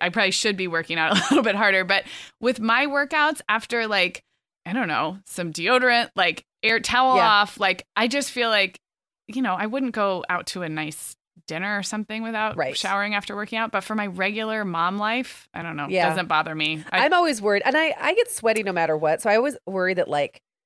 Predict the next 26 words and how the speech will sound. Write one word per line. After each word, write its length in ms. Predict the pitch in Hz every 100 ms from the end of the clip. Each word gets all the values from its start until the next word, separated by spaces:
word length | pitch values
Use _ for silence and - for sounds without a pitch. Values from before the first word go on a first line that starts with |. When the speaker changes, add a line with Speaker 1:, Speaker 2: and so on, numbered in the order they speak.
| _ _ _ -
Speaker 2:
I'm 100 | 175
gonna 180 | 175
smell, 560 | 147 - 160 143 175 233
and 100 | - 202
I 60 |
don't 200 | 156 139
think 140 | 131 -
that 100 | 120
I 80 | 113
do. 280 | 80 123
Speaker 1:
No. 140 | 165 160
Speaker 2:
Um, 340 | 165 151 143 _ _
but 460 | 185 175 170 - - _ _ _ _ _ -
if 80 | 202
I 80 |
don't 300 | 175 226 220
have 200 | 226 208
time 220 | 208 180 175
to 60 |
do 120 | 165
a 40 | 160
shower, 520 | - 151 156 151 151
I 100 | -
sometimes 380 | 175 175 170 156
will 80 | 156
just 300 | 143 -